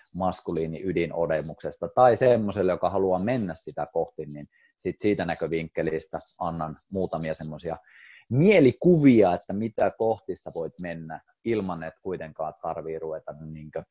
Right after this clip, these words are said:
itseään tai sieluaan myymään, vaan enemmänkin silleen, että se monipuolistaa ja laajentaa, ja jälleen kerran, että siihen sun olemiseen tulee monimuoto-,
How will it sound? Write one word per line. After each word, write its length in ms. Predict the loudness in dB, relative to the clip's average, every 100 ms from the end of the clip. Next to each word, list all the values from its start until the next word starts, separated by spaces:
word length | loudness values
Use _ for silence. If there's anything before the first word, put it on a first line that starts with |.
| _ -4
itseään 540 | -2 -2 -4 -4 -2
tai 180 | 0 0
sieluaan 600 | 2 2 2 -2 -6 -2
myymään, 560 | 0 2 2 -2 -6 -6
vaan 160 | -4
enemmänkin 380 | -2 -2 -2 -6
silleen, 380 | -2 0 0 -2
että 180 | -6 -6
se 100 | -4
monipuolistaa 880 | -2 0 0 0 -2 -2 -6 -4 -2
ja 160 | 4
laajentaa, 560 | 8 8 4 -2 -4 -6 -2
ja 120 | 0
jälleen 300 | 2 0 -2
kerran, 300 | -4 -4 -8
että 160 | -10
siihen 280 | -10 -10 -10
sun 200 | -10 -4
olemiseen 580 | 2 2 2 -4 -10 -12
tulee 220 | -8 -6 -4
monimuoto-, 640 | -6 -8 -12 -14 -18 -20